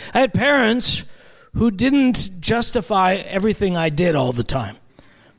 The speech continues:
Now, let me ask you, what is happening in our public schools,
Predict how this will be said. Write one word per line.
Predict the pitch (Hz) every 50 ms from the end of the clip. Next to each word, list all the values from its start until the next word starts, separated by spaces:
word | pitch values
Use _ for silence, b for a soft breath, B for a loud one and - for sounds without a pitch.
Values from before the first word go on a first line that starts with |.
| _ _
Now, | - 165 165 156 160
let | 180 196
me | 202
ask | 190 190 196 190 175 - - - -
you, | 123 101 95 110 - _ _ - - _ _ _ b b b b b b b b b b b b _ _ - - - - _ _ _
what | - 190 233 233
is | 240 220 -
happening | - - 214 233 226 - 214 214 220 208
in | 202 196
our | 190 185 170
public | - - 214 196 180 190 165 -
schools, | - - - - 190 165 127 104 - - - - - - - - -